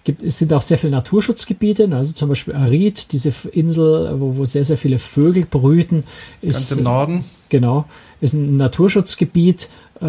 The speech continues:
Speaker 1: wo also nur eine Forschungsstation drauf ist, ansonsten wohnt da niemand.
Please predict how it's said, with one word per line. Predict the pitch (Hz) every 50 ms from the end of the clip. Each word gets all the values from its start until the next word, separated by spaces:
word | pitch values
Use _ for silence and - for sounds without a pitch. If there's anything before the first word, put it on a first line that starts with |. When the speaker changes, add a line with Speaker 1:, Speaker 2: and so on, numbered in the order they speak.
| 151 147 135
Speaker 1:
wo | 143 139 147
also | - 139 127 143
nur | 139 147 151 151 156 156
eine | 147 139 135
Forschungsstation | - - 151 160 - 208 180 - - 185 160 - - 165 156 151
drauf | 156 139 135 139 147 143 -
ist, | 139 -
ansonsten | 131 127 127 131 131 - - 143 123 120
wohnt | 127 147 156 147
da | 147 127 127
niemand. | 131 135 147 165 175 175 180 180